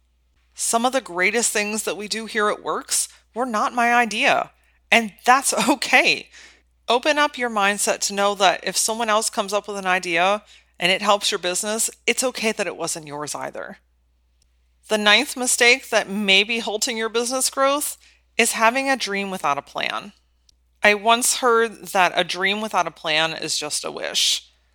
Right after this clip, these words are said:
And I thought, "Well, shit, that's <laughs> true." See, dreaming has an important part of your business.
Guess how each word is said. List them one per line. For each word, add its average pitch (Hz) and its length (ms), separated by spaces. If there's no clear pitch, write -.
And 170 140
I 165 80
thought, 160 420
"Well, 196 300
shit, - 460
that's 185 360
<laughs> - 120
true." - 180
See, 247 220
dreaming 247 440
has 254 240
an 233 80
important 185 580
part - 280
of 147 80
your 151 120
business. - 720